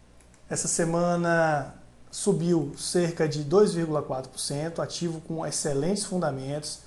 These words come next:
Depois do nosso sinal de entrada, ela sequer caiu, apenas segue aí lateralizando e ainda está numa tendência de baixa na periodicidade mensal, aqui representada por essa fita vermelha na base do gráfico, e também está com o mac D otimizado em viés de baixa, o ativo tá lateralizando,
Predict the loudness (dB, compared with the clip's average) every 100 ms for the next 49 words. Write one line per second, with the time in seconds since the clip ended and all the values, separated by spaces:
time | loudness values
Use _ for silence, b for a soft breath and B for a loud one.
0 | B B B B -4 4 6 8 6 4
1 | 4 4 4 2 4 4 6 2 0 -2
2 | -2 2 2 2 0 2 2 0 0 0
3 | 2 4 4 4 2 4 2 2 0 0
4 | -2 -2 -2 -2 -4 -8 B B B -2
5 | 2 4 4 2 4 6 8 6 2 -2
6 | -4 -2 -2 -2 -2 0 6 8 10 6
7 | 4 -2 -2 -8 -4 -2 0 -2 0 2
8 | 2 0 -2 -2 0 0 0 -4 B B
9 | -12 -6 -4 -2 -4 -4 -2 -4 -2 -4
10 | -6 -6 -4 -2 -2 -4 -2 -2 -2 -6
11 | -8 -8 -6 -4 -2 -2 -6 -12 B B
12 | B B 0 2 4 4 4 2 0 0
13 | 0 2 0 0 -2 -2 -2 0 -2 0
14 | -2 0 4 6 6 4 -2 -4 -6 -8
15 | -4 -2 -2 -2 -2 0 0 0 0 0